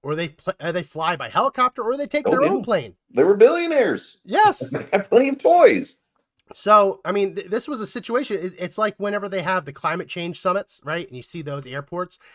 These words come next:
Speaker 1: and they're just full of, uh, of private jets, which is funny 'cause they don't want you to use private jets, but they all use them.
Speaker 2: Right.
Speaker 1: That was what Epstein Island was. It was planes, trains, and automobiles for people to get there from all over the world. There wasn't just one way to get there.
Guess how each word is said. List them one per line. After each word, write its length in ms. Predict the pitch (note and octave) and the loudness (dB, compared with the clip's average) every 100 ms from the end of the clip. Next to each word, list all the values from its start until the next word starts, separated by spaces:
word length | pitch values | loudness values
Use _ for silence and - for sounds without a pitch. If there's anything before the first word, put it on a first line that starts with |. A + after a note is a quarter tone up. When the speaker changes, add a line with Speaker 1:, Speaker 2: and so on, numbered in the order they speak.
| _ | _
Speaker 1:
and 160 | C#3+ D3 | -8 -4
they're 120 | D3 | -4
just 240 | C#3+ C#3+ - | -6 -10 -12
full 760 | - - D4 B3+ A#3+ F3 A2 _ _ _ _ _ | -20 -12 -6 -2 0 -2 -4 _ _ _ _ _
of, 460 | D3+ D3 C3+ C3+ B2+ | -4 -2 -2 -6 -8
uh, 600 | C3+ C3+ B2 A#2 A#2+ A2+ _ _ _ | -8 -6 -6 -8 -10 -12 _ _ _
of 400 | C3+ B2 A2+ _ | -10 -10 -14 _
private 300 | _ F3 D3 | _ -2 -2
jets, 380 | - E3 G3 - | -6 -8 -8 -16
which 220 | D3+ C#3+ | -16 -16
is 80 | C3+ | -14
funny 260 | - C#3 D3 | -10 -10 -8
'cause 200 | C3+ A2+ | -12 -12
they 240 | A#2+ A#2 D3+ D#3 _ _ | -14 -14 -20 _ _ _
don't 160 | - B2+ | -14 -12
want 200 | A#2+ A#2+ | -12 -14
you 100 | A#2 | -16
to 80 | A#2 | -20
use 220 | A2+ B2 | -20 -16
private 260 | - B2+ A#2+ | -12 -12 -12
jets, 160 | C#3+ | -18
but 140 | _ - | _ -18
they 80 | G#2+ | -16
all 120 | G#2+ | -16
use 200 | A2 - | -18 -10
them. 80 | G2 | -8
Speaker 2:
Right. 240 | G2 - _ _ _ _ _ _ | -8 -10 _ _ _ _ _ _
Speaker 1:
That 280 | D3+ D#3+ A3 | -6 -4 -2
was 140 | A#3+ F3 | -4 -2
what 240 | G#3 F3+ | -4 -4
Epstein 380 | D#3 - F#3+ F#3+ | -10 -8 -2 0
Island 320 | B3+ F4 C3 | 0 -4 -10
was. 180 | F#2+ - | -14 -16
It 120 | C3 | -10
was 220 | D3+ D3 _ _ _ | -10 -12 _ _ _
planes, 380 | F3 G3 A3+ | -2 -2 -2
trains, 340 | - G3+ G#3+ F3 | -6 -4 -4 -2
and 80 | F3+ | 0
automobiles 560 | A3 D4+ F3+ A2+ A2+ | 0 0 -4 -6 -16
for 120 | - | -16
people 240 | C#3+ F3+ D#3+ | -12 -10 -10
to 60 | |
get 200 | D3 A#3 | -8 -8
there 120 | D#3 C3+ | -8 -8
from 160 | D3 | -6
all 160 | C#3+ D#3 | -2 -2
over 140 | D3+ | -2
the 80 | C#3 | -4
world. 280 | C#3 C4+ C#3+ | -6 -6 -6
There 60 | C3 | -4
wasn't 280 | G#3 C4 | -4 -4
just 160 | D3 C3+ | -10 -14
one 300 | A#2+ C#3+ D#3+ | -8 -6 -4
way 160 | C#3+ C#3+ | -8 -10
to 60 | |
get 260 | A2+ G3+ - | -6 -8 -8
there. 260 | G2+ - | -16 -16